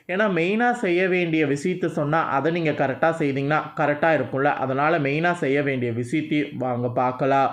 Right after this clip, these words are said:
புதன்கிழமையான இன்றைய பிரதோஷம் அமைந்திருக்கிறது நற்பலன்களை வந்து தந்தருளக்கூடியதாக அமைந்திருக்கு.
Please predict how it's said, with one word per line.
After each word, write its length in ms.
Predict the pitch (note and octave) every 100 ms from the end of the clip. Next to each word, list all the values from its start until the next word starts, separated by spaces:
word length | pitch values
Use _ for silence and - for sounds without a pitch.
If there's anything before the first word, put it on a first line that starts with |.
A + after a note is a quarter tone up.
| - - - _
புதன்கிழமையான 760 | D#3 F3 A#3+ A#3+ G3+ F3+ D#3+ D3+ D3
இன்றைய 340 | B2+ D3 E3 E3+
பிரதோஷம் 580 | - C3 C#3+ E3 E3+ D#3 B2
அமைந்திருக்கிறது 720 | C3+ D3 C#3+ A2 C3+ C#3+ F3 C#3 - - _ _ _ _ _ _
நற்பலன்களை 680 | E3 F3+ F3+ A3 G#3 E3 D3
வந்து 220 | B2 B2+ D#3
தந்தருளக்கூடியதாக 1040 | D#3+ D3 D#3 D#3+ D3 C#3+ B2+ B2 A#2 A#2 A#2+
அமைந்திருக்கு. 600 | C3 B2+ B2+ B2+ A#2+ C3+